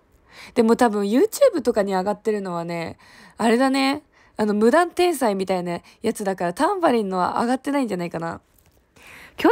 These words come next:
年のやつは配信とかで今年見れんのかな？わかんないけど。そ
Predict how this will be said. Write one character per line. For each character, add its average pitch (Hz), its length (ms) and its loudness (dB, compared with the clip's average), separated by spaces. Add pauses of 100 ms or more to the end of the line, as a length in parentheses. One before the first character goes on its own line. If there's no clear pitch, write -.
(140)
年 247 120 4
の 233 80 2
や 220 120 4
つ - 120 -2
は 196 280 4 (260)
配 349 260 4
信 349 300 0
と 320 100 -4
か 262 140 0
で 196 260 -2
今 - 140 -14
年 269 280 -10
見 233 200 -6
れ 311 120 -6
ん 339 60 -14
の 220 80 -14
か - 120 -16
な？ 202 120 -16 (300)
わ 214 140 -8
か 262 160 -2
ん 247 100 -6
な 220 80 -6
い 202 60 -8
け 196 100 -8
ど。 175 180 -10 (1000)
そ 190 640 -2